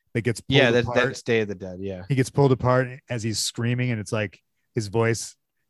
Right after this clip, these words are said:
Speaker 1: goes like, "Oh," and it, like,
Speaker 2: Yeah.
Speaker 1: goes, and they just pull him apart. That's what I wanted to see these dudes do to her. That would have been awesome.
Speaker 2: Yeah, it's too bad you don't really get to, I mean, he blows, and she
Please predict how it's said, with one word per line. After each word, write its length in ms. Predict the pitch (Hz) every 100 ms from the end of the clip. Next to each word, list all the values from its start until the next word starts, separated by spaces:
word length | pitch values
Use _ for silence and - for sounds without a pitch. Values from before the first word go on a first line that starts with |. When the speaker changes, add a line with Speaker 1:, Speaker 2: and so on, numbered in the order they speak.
| _ _ _ 123
Speaker 1:
goes 160 | 113
like, 140 | 110 107
"Oh," 1160 | 156 220 254 277 285 294 302 311 330 349 392 370
and 100 | 131
it, 40 | 131
like, 180 | 120 123
Speaker 2:
Yeah. 120 | 120
Speaker 1:
goes, 260 | 117 101 - _ _
and 80 | 131
they 80 | 131
just 220 | 139 -
pull 200 | - 135
him 80 | 113
apart. 340 | 101 110 101 -
That's 240 | 170 190
what 100 | 196
I 40 | 147
wanted 240 | 135 123
to 60 | 110
see 160 | -
these 180 | 113 104
dudes 380 | 95 101 90 - _ _ _ _
do 140 | 110
to 80 | 95
her. 360 | 90 98 87 82 _ _ _ _ _
That 140 | 117
would 100 | 120
have 60 | 110
been 100 | 98
awesome. 420 | 92 90 - 98 _ _ _ _ _ _ _ _
Speaker 2:
Yeah, 220 | 139 131
it's 300 | 117 143 -
too 140 | - 185
bad 340 | 131 113 110
you 120 | 107
don't 200 | 104 104
really 240 | 113 104 101
get 200 | 101 101
to, 400 | 101 98 95 - _ _ _ _ _ _ _ _ _ _ _ -
I 40 |
mean, 160 | 139 131
he 220 | 113 151
blows, 320 | 139 131 120
and 640 | 117 117 117 _ _ _ 107
she 460 | - 113 107 107